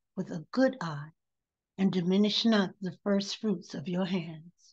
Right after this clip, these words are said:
He that serves the Most High Yah shall be accepted with favor, and his prayer shall reach unto the clouds.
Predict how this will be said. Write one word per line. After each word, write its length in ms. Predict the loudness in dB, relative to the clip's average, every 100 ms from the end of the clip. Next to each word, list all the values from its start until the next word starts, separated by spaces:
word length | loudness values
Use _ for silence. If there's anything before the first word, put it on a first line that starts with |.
| _ _ _ _ _ _ -2
He 240 | 2 4
that 220 | 4 2
serves 440 | 0 2 4 2 2
the 120 | 4
Most 280 | 6 4 4
High 160 | 2
Yah 380 | 4 2 0 -2 -6 -6
shall 200 | -4 -2
be 220 | -2 -4
accepted 580 | -6 -2 -2 0 -4 -2
with 180 | -4
favor, 480 | -4 -8 -10 -14 -18 _ _ _ _ _ -6
and 180 | -4 2
his 320 | 4 4 0
prayer 500 | -6 -4 -4 -8 -14 _ _ _ _
shall 280 | -2 0 0
reach 340 | -2 -4 -4 -10 -6
unto 320 | -6 -4 -4
the 120 | -6
clouds. 680 | -8 -8 -8 -12 -18 -20 -20